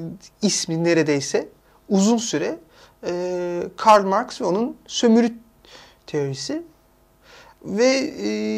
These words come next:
bin dokuz yüz yetmişlerin ortasında işin rengi biraz değişiyor.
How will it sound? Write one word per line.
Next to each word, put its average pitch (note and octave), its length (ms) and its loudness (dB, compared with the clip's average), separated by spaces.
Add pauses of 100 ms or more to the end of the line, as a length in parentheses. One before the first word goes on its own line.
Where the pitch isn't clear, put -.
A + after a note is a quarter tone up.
(1300)
bin G#3 180 4
dokuz C#4 280 2
yüz A3 140 2
yetmişlerin A#3+ 600 0
ortasında A#3+ 600 0 (200)
işin C#4 320 0
rengi B3 240 4
biraz B3+ 240 6
değişiyor. G3 420 2